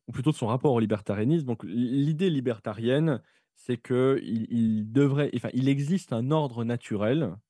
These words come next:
des, des relations humaines, que, au fond, que l'État vient, euh, que l'État vient, euh, euh,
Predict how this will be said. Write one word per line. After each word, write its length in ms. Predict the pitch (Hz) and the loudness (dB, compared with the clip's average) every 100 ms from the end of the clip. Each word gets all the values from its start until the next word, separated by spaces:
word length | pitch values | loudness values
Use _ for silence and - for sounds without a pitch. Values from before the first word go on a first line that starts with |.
| _ _ - | _ _ -16
des, 300 | 90 98 95 | -6 -4 -2
des 100 | 98 | 0
relations 440 | 110 107 - 107 | 0 0 -2 -4
humaines, 500 | 98 98 120 147 87 - _ _ _ _ | 0 2 2 2 0 -6 _ _ _ _
que, 340 | - 135 139 123 - | -2 2 2 0 -2
au 140 | 127 | -4
fond, 300 | 131 - 156 | -2 -2 -4
que 120 | - | 0
l'État 380 | 113 120 - 147 | 0 0 2 0
vient, 480 | 123 113 127 135 120 - | 0 -2 0 0 -4 -8
euh, 560 | 95 92 90 87 87 95 | -8 -6 -4 -4 -4 -6
que 100 | - | -4
l'État 520 | 101 101 101 - 139 | -2 -2 -2 0 0
vient, 500 | 107 92 107 113 117 | 0 -2 -2 -2 0
euh, 640 | 95 90 85 82 80 78 78 - _ _ _ | -2 -2 -2 -4 -4 -6 -8 -12 _ _ _
euh, 680 | - 87 87 - 50 50 | -12 -8 -8 -8 -8 -10